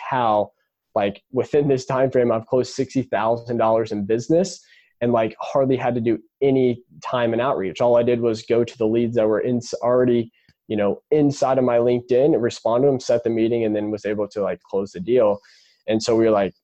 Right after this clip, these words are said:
you know, "Let's take this thing to market." Um, and that's what we've been doing. So that's been our main focus because it's an affordable lead gen source on LinkedIn that's very underutilized and gets people a massive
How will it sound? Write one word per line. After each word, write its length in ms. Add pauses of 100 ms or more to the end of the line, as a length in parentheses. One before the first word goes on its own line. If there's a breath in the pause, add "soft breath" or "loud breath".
(180)
you 80
know, 160
"Let's 260
take 240
this 180
thing 200
to 80
market." 480 (360 soft breath)
Um, 560 (160)
and 100
that's 180
what 80
we've 160
been 140
doing. 340
So 120
that's 180
been 140
our 80
main 220
focus 640
because 280
it's 160
an 80
affordable 640
lead 180
gen 240
source 460
on 140
LinkedIn 500
that's 220
very 260
underutilized 720
and 100
gets 160
people 340
a 20
massive 520